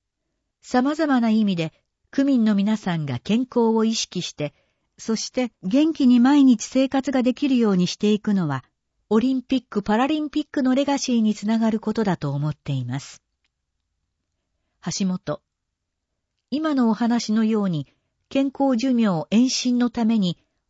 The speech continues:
大いにオリンピック・パラリンピックの施設を使っていただく政策、これをぜひお願いしたいと思います。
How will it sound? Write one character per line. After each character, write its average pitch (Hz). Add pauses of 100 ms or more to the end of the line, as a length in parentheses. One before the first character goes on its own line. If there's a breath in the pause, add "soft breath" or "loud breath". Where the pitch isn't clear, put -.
大 294
い 240
に 170
オ 214
リ 254
ン 254
ピ 262
ッ 226
ク・ 185
パ 196
ラ 240
リ 285
ン 277
ピ 277
ッ 262
ク 254
の 214
施 -
設 226
を 143
使 -
っ 214
て -
い 196
た 202
だ 202
く -
政 180
策、 - (500)
こ 208
れ 240
を 240
ぜ 277
ひ 214
お 147
願 190
い 240
し -
た 247
い 240
と 165
思 147
い 147
ま 156
す。 -